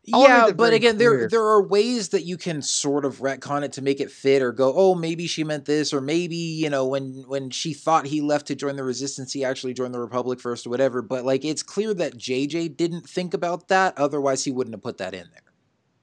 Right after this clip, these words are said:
Speaker 2: You know what
Speaker 1: Well,
Speaker 2: I mean?
Speaker 1: and he
Speaker 2: Like,
Speaker 1: didn't care. That's my
Speaker 2: yeah,
Speaker 1: point.
Speaker 2: yeah,
Speaker 1: He
Speaker 2: yeah,
Speaker 1: didn't care.
Speaker 2: exactly. Like, and so, but also, so I was thinking about that as you were, you know, just kinda describing your idea for it.
Speaker 1: Yeah.
Speaker 2: And, uh, and I mean, obviously, like, uh, having a,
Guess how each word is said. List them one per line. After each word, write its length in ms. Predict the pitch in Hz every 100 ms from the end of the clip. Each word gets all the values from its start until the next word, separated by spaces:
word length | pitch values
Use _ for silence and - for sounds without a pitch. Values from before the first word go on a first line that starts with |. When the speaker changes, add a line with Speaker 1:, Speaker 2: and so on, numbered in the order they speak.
| _
Speaker 2:
You 140 | - 139
know 80 | 143
what 80 |
Speaker 1:
Well, 80 | 139
Speaker 2:
I 40 | 214
mean? 100 | 269
Speaker 1:
and 80 |
he 60 | 233
Speaker 2:
Like, 80 | 277
Speaker 1:
didn't 240 | 254 208 -
care. 240 | 214 139 _ 233 233
That's 200 | 254 247
my 60 | 233
Speaker 2:
yeah, 160 | 269
Speaker 1:
point. 100 | 220
Speaker 2:
yeah, 100 | 226
Speaker 1:
He 60 | 190
Speaker 2:
yeah, 60 | 202
Speaker 1:
didn't 80 |
care. 60 | 170
Speaker 2:
exactly. 560 | - 226 175 135 - -
Like, 460 | 135 127 120 - _ _ _ _ _ _ -
and 200 | 170 160
so, 440 | - 185 170 156 - -
but 160 | 202 202
also, 320 | 202 208 196
so 200 | 156 196
I 180 | 151 185
was 200 | 170 -
thinking 320 | 240 240 202
about 200 | 156 156
that 140 | 160
as 340 | 131 143 147 131
you 140 | 156
were, 460 | 147 143 131 127 - _ _ -
you 140 | 160
know, 120 | 110
just 160 | 104 107
kinda 180 | 135 117
describing 500 | 113 - 127 127 127
your 160 | 113
idea 320 | 110 107 185 160
for 320 | - 117 117
it. 100 | - -
Speaker 1:
Yeah. 300 | 127 120 117
Speaker 2:
And, 420 | 113 110 104 - _ -
uh, 140 | 175 185
and 280 | 240 285 240
I 160 | 202
mean, 120 | 302 294
obviously, 380 | 294 285 277
like, 340 | 240 226 208 - _ _ - _ _ -
uh, 40 | 147 -
having 340 | 240 262 254 185
a, 240 | 160